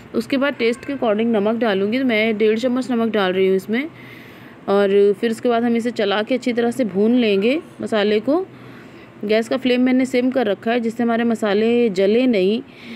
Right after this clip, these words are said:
और मसाला हमारा भुन गया है, क्योंकि dry है, बहुत जल्दी भुन गया। तो अब हम इसमें डाल देंगे अपने उड़द की दाल को,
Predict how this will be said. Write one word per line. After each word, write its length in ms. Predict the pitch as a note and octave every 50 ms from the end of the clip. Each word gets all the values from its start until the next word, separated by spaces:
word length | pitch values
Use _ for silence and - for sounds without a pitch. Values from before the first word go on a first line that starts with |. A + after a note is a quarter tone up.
| G#3 - - - -
और 120 | G3 G3+
मसाला 380 | G#3 G#3+ G#3+ A3+ A3 G#3+ A#3 B3
हमारा 240 | B3 B3 B3 B3+
भुन 280 | B3 G3+ G3+ A3+ B3+ C4+
गया 140 | B3 B3+ A#3+
है, 100 | A#3+ A#3+
क्योंकि 220 | A#3+ A3 G3 A3+
dry 280 | G#3 F#3+ G3 G3 G#3 A#3+
है, 80 | B3+
बहुत 220 | A#3 G#3 G#3 G#3+ G#3
जल्दी 220 | A3+ A#3+ A3+ B3+
भुन 180 | A3 A#3 G#3+ G#3+
गया। 140 | A3 A#3+ A#3+
तो 80 | -
अब 220 | - - A3 A#3+ C4+
हम 100 | C#4 C4+
इसमें 240 | A#3+ - A3+ A3+
डाल 220 | G3+ G3 F#3 F3 E3+
देंगे 220 | F3 F#3 G3+ A3+
अपने 260 | A#3+ A3+ A#3 - A#3+
उड़द 280 | A#3+ A3 G3+ F#3+ G3 -
की 120 | - C4
दाल 320 | A#3 E3+ - D#3 D#3+ D#3 D3+
को, 200 | D#3 E3 D#3